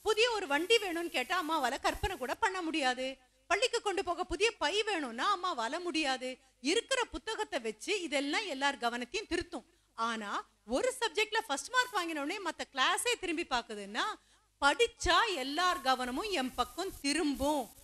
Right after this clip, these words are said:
அப்படின்னு ஒரு ஐந்தாம் வகுப்பு வரும்போது அந்த குழந்தைக்கு புரிஞ்சுது. புரிஞ்சு அடுத்த நிமிஷம் என்ன பண்ணாருன்னா, படிக்கிறதுன்னு முடிவு பண்ணிட்டார் அஞ்சு சப்ஜெக்ட்லயும். சரி, அஞ்சு சப்ஜெக்ட்லயும் first mark. paper திருத்தி teachers கொடுக்கும்போது, "எங்க பாவன்?"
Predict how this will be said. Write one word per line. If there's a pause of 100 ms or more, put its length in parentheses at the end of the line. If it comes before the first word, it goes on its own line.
(140)
அப்படின்னு
ஒரு
ஐந்தாம்
வகுப்பு
வரும்போது
அந்த
குழந்தைக்கு (100)
புரிஞ்சுது. (460)
புரிஞ்சு
அடுத்த
நிமிஷம்
என்ன
பண்ணாருன்னா, (100)
படிக்கிறதுன்னு
முடிவு
பண்ணிட்டார்
அஞ்சு
சப்ஜெக்ட்லயும். (520)
சரி,
அஞ்சு
சப்ஜெக்ட்லயும்
first
mark. (680)
paper
திருத்தி
teachers
கொடுக்கும்போது,
"எங்க
பாவன்?"